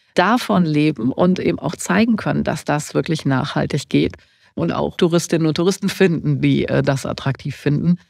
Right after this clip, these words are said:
Und sowas deutlich zu machen, das geht in Einklang, das fand ich auch sehr wichtig und diese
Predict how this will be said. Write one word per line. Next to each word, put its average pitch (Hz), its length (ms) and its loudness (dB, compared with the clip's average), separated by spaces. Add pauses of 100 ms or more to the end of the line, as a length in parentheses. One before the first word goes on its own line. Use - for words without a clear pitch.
(160)
Und 160 120 -2
sowas 175 520 0
deutlich 202 340 2
zu - 120 -4
machen, 139 240 -2
das - 160 -10
geht 180 220 4
in 143 240 0
Einklang, 139 400 0
das 143 180 -4
fand 147 220 -2
ich 139 120 -8
auch 139 80 -4
sehr 147 140 0
wichtig 139 320 -2
und - 100 -2
diese 147 140 2